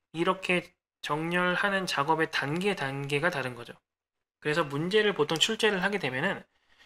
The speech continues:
이 버블 정렬을 진행하는 중간 단계의 데이터 배열을 물어봐요. 선택 정렬을 했을 경우에 세 번째 사이클의 데이터 배열은 어떻게 되는가, 뭐 이런 식으로 물어보기 때문에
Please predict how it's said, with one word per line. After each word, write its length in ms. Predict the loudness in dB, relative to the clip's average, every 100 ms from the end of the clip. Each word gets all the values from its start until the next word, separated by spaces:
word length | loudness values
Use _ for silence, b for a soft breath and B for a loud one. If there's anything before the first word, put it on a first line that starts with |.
| b -16
이 40 |
버블 340 | 2 6 6 6
정렬을 360 | 2 2 2
진행하는 480 | 2 2 2 0 0
중간 500 | 0 0 2 2 0
단계의 840 | 2 2 2 4 4 2 -2 -2 -2
데이터 960 | -2 -2 0 2 2 2 -2 -4 -6 -6
배열을 420 | -2 0 0 0
물어봐요. 460 | 0 -2 -4 -10 -16 _ _ _ _ _ _ _
선택 300 | -6 -2 -2
정렬을 340 | 0 0 -2
했을 260 | -2 -4 -2
경우에 500 | -2 0 -2 -4 -6 _ _
세 180 | -6 0
번째 560 | 2 2 0 -2 0 0
사이클의 680 | 0 -2 -2 -6 -2 -2 -2
데이터 320 | -2 -2 -2
배열은 280 | -2 -2 -2
어떻게 320 | -2 -6 -6
되는가, 340 | -6 -8 -12 -8
뭐 160 | -4
이런 140 | -4 -2
식으로 220 | -2 -2
물어보기 340 | 0 -2 -4
때문에 440 | -8 -6 -4 -6